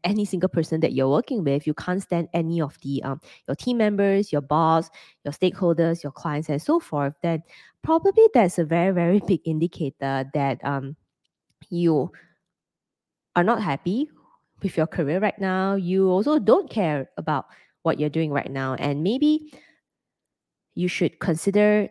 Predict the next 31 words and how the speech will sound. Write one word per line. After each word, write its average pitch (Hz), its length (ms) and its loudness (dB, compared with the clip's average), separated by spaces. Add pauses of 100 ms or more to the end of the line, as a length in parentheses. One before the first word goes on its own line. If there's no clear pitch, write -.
(120)
something 143 340 -4
else, - 300 -12 (320)
something 120 340 -6
else. - 220 -8 (800)
Now, 175 260 2 (320)
one 294 180 2
thing 415 120 2 (100)
I 180 160 4
also 175 300 -2
noticed, 156 440 0
and, 143 300 -2
you 90 160 -4
know, 151 160 0
so, - 200 -2
some 320 180 2
of 269 60 0
these 220 180 -2
habits, 156 400 0
you 143 60 -2
know, 139 100 0
some 196 180 0
of 175 160 -4
my 156 400 0
older 156 240 2
clients 151 400 -2
have 151 220 -6
had - 400 -4 (420)
these 160 180 -4
problems 156 440 -4
before, 156 500 2
where 147 420 0